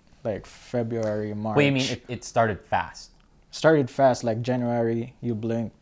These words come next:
Speaker 1: it's February.
Speaker 2: Okay.
Speaker 1: But when, in the middle of February, uh, until I think, um, uh, May, it was super, super slow.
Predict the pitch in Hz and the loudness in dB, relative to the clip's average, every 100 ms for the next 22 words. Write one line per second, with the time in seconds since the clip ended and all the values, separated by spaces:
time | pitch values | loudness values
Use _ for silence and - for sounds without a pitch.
0 | _ 101 - 113 107 110 98 92 95 117 | _ -14 -8 -6 -4 -4 -6 -6 -10 -16
1 | _ _ - - 87 - 85 127 - 120 | _ _ -14 -6 -6 -2 0 0 0 -4
2 | 123 113 95 110 _ _ _ _ - 117 | -2 -4 -6 -12 _ _ _ _ -12 -4
3 | 123 131 143 135 117 135 127 120 107 98 | -2 0 0 0 0 -2 -2 0 0 -2
4 | 101 110 - _ _ _ _ 131 107 101 | -6 -12 -18 _ _ _ _ -4 -2 -2
5 | 120 110 - 120 110 104 110 _ _ _ | -6 -6 -4 -2 0 -2 -6 _ _ _
6 | _ _ _ _ _ 120 113 - 120 117 | _ _ _ _ _ -8 -6 -4 -4 -2
7 | 107 110 - 104 104 104 104 107 110 _ | -4 -8 -8 -8 -6 -8 -12 -14 -16 _
8 | _ _ _ _ _ _ _ _ _ _ | _ _ _ _ _ _ _ _ _ _
9 | _ _ _ _ _ _ _ _ _ _ | _ _ _ _ _ _ _ _ _ _
10 | _ _ _ 131 110 107 117 127 143 202 | _ _ _ 2 4 2 0 0 0 -2
11 | 214 - _ _ _ _ _ _ _ - | -4 -14 _ _ _ _ _ _ _ -4
12 | 143 127 117 - - 156 156 131 117 101 | -2 -2 -4 -4 -2 -2 -2 0 0 -2
13 | 120 - _ _ _ _ - - 147 127 | -6 -16 _ _ _ _ -6 -2 -2 -2
14 | - 127 - | -6 -8 -10